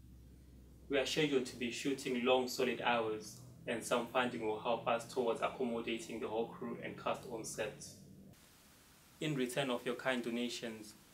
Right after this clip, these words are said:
not only will you be part of this great journey, but you will receive some of the great rewards like a film poster, a special thank you in the credits,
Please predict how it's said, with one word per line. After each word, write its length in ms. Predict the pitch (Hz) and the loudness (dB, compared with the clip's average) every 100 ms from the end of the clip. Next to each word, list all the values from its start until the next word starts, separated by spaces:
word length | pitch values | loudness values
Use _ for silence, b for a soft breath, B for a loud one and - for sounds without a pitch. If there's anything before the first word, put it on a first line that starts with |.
| - | -10
not 160 | 135 139 - | -6 -4 0
only 200 | 147 131 | 2 2
will 160 | 120 | -2
you 140 | 120 123 | -2 -2
be 140 | 120 | -2
part 300 | - 127 120 | -2 -2 -2
of 120 | 117 | -6
this 140 | 123 117 | -6 -4
great 260 | 120 120 | -4 -2
journey, 380 | 120 120 113 104 101 | 2 2 2 -4 0
but 260 | 110 107 - | 0 0 -6
you 80 | |
will 220 | 113 107 107 | -6 -6 -10
receive 400 | 110 107 131 113 | -8 -4 -2 -2
some 300 | - - 120 | -4 0 2
of 80 | 117 - | 0 -6
the 120 | - 113 - | -14 -12 0
great 300 | 123 120 - | 0 0 -4
rewards 440 | 110 113 104 - | 2 4 4 0
like 260 | 110 104 98 - | -2 -4 -6 -10
a 60 | |
film 260 | - 127 123 | -6 -2 -2
poster, 400 | - 110 - 110 104 - - - _ - | -2 -6 -4 -6 -6 -12 -20 -20 _ -8
a 80 | |
special 340 | 123 139 127 123 | -4 -2 2 2
thank 360 | - 123 117 | 4 0 0
you 60 | 123 | -6
in 40 | |
the 80 | 113 | -6
credits, 540 | 110 120 110 104 - | -4 -4 -4 -8 -14